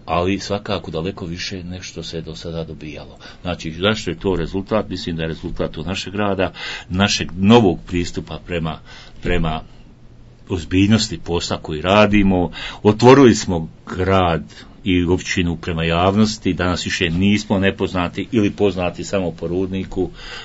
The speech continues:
znači poznati smo da Vareš ima daleko više nešto ponuditi na tržištu i ja se upravo i za vid tih svih pokazatelja i posebno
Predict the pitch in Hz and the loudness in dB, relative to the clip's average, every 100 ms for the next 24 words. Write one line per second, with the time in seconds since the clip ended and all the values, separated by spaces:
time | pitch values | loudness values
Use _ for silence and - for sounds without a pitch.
0 | - 87 87 76 87 85 - - - 90 | -6 -4 -2 -4 -2 -2 -4 -14 -2 0
1 | 92 90 80 - - 80 76 82 80 - | 2 0 -2 -6 -6 -6 -4 -4 -6 -8
2 | 80 78 76 76 78 78 73 82 - 80 | -6 -6 -6 -8 -8 -10 -12 -8 -8 -6
3 | 78 80 - 78 80 82 80 82 78 80 | -6 -8 -10 -10 -6 -6 -6 -8 -8 -8
4 | - 80 78 78 - 90 - - - - | -10 -10 -10 -12 -10 -12 -12 -18 -16 -14
5 | - 85 82 78 80 - - 85 82 80 | -2 2 4 2 -2 -10 -6 0 0 -2
6 | 82 80 80 - - - 80 87 85 76 | -4 -4 -6 -18 -14 -12 -4 0 0 0
7 | 80 80 76 90 - - 156 95 - - | -4 -4 0 0 0 2 4 4 0 -4
8 | - - - - - - - - - - | -2 -2 -6 -14 -16 -20 -20 -10 -4 4
9 | 160 - 76 - 85 95 - 92 87 87 | 6 4 0 -2 -2 -2 -2 0 2 2
10 | 85 - - - 92 98 110 120 139 101 | 0 -4 -14 -8 -2 2 4 4 2 0